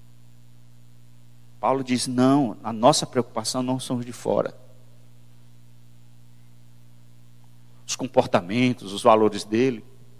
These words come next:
o que a gente pode fazer? Não é nossa esfera.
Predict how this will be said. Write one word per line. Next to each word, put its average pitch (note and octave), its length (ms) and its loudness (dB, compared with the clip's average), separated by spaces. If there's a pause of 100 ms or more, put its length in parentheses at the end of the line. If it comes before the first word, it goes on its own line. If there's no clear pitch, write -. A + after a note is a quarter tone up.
(120)
o - 80 -20
que - 80 -16
a A#2 40 -12
gente A2+ 140 -14
pode G#2+ 200 4
fazer? F#2 420 4 (1300)
Não A2 140 -2
é A2+ 40 0
nossa A2+ 300 0
esfera. F2+ 600 -4